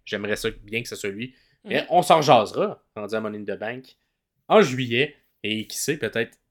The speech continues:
Speaker 1: j'y serai peut-être même en personne. Je suis en train de regarder ça.
Speaker 2: Oh,
Speaker 1: Ça
Speaker 2: nice.
Speaker 1: fonctionne.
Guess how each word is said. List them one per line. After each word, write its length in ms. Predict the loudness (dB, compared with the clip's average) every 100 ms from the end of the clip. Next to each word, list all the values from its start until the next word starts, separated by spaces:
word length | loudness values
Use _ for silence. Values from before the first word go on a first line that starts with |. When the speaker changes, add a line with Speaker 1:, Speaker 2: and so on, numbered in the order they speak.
| _ -10
Speaker 1:
j'y 240 | -6 -4
serai 320 | -2 -2 -4
peut-être 320 | -4 -4 -4
même 240 | -4 -8 -8
en 240 | -16 -18
personne. 340 | -14 -12 -12 -12
Je 40 |
suis 80 | -12
en 40 |
train 100 | -10 -10
de 60 |
regarder 340 | -12 -16 -14 -12
ça. 200 | -12 -12
Speaker 2:
Oh, 280 | -12 -8 -4
Speaker 1:
Ça 220 | -2 -2
Speaker 2:
nice. 80 | -4
Speaker 1:
fonctionne. 960 | -4 -2 -4 -6 -2 0 0 -4 -10